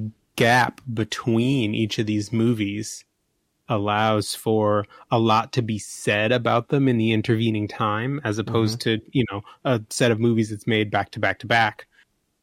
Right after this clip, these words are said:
Speaker 1: There's time to discuss and dissect, and for the, you know, the directors to be like, "Well, this is what we really meant by this, and this is what happened here." And there's a lot of stuff that,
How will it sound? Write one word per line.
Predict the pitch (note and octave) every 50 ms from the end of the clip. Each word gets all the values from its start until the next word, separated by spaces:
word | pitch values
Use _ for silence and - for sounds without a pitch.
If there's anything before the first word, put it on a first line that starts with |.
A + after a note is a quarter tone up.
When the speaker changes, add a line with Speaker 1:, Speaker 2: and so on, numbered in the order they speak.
| _ -
Speaker 1:
There's | - A2 G#2+ G#2+ A2 G#2+ G#2 - - -
time | _ - - - B2 A#2+ A#2 A#2+ A2
to | - -
discuss | A2+ G#2 - A2 - - - B2+ A#2 A2+ A2+ - - -
and | C3+ A#2 G#2+ G#2
dissect, | G#2 G2 G2 - - - B2 G#2+ A2 A2+ - - - - - -
and | B2 A2 G#2 G2+
for | - - G#2+ G2+ G2
the, | G2 G2+ G2 G2 G2+ G#2 G#2 G#2+ C#3 - _
you | - C3 A2 G2+
know, | G#2 G2+ G2+ G#2 _ _ _ _ _ _ _ _ -
the | C#3 B2 A#2 G#2 G2+ G#2 G#2+ A2 _ _ _ _ _ _ _ _ _ _ -
directors | - C3+ A#2 A2 G#2+ - B2+ A2+ -
to | - -
be | A#2+ A2+
like, | G#2 G#2 G2+ - -
"Well, | B2 A2 G#2 G#2
this | G#2+ A#2+ A#2 - -
is | A#2 G#2 - - _ -
what | A2 G#2 G#2
we | A2 A2
really | A2+ A#2+ A2 G2+ G2+
meant | G#2+ A#2 C3+ C3+ B2
by | - B2 A#2 A#2+
this, | A#2 A#2+ A#2+ A#2 A2+ G#2+ - -
and | G#2 G#2
this | A#2 C3 B2+
is | B2 A2 A2
what | A2 G#2+
happened | F#2+ A2 G#2 G2 - - _
here." | - - - C#3+ C#3 C3 B2+ B2 A#2+ A#2+ A#2 A#2 A2
And | G#2+ G#2 G2+ G#2 G2+ G#2 G#2 G#2+ - - _ _ _ _ _ _ _ _
there's | - C#3+ A#2+ A2+
a |
lot | A2 A2+ A#2+ B2 B2+ C#3
of | C#3+ C#3
stuff | - - - - F3 D3+ B2 A2 - - - - - _ _ _ _ _ _ -
that, | - B2+ A2+ G#2+ G#2+ G#2+ G#2+